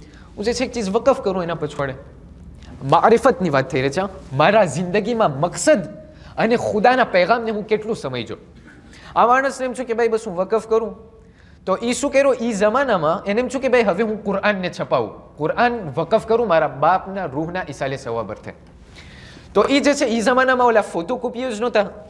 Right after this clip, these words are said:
કે ભાઈ ફોટોકોપી આજે ફોન કરો અને કાલે ડિરેક્ટ આવી જાય લિવરેજમાં, એમ નહોતું. ઈ જમાનામાં કુરાન જે છે લખતા હતા, લખાતું હતું કુરાન,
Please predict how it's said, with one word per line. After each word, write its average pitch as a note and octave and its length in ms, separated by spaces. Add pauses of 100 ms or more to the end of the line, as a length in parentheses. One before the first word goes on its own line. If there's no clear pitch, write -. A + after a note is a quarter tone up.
(240)
કે E3+ 120
ભાઈ F3+ 160
ફોટોકોપી F3+ 640
આજે D#3+ 280
ફોન F#3 280
કરો G3 440 (240)
અને D#3 340 (360)
કાલે E3+ 220
ડિરેક્ટ F#3 340
આવી F3+ 180
જાય F3+ 160
લિવરેજમાં, D#3+ 440 (600)
એમ F3 140
નહોતું. F3 260
ઈ F#3+ 120
જમાનામાં A3+ 420
કુરાન F3+ 320
જે F#3+ 80
છે G3 140
લખતા C3+ 400
હતા, F#2+ 160 (640)
લખાતું D3 460
હતું - 120
કુરાન, G2+ 300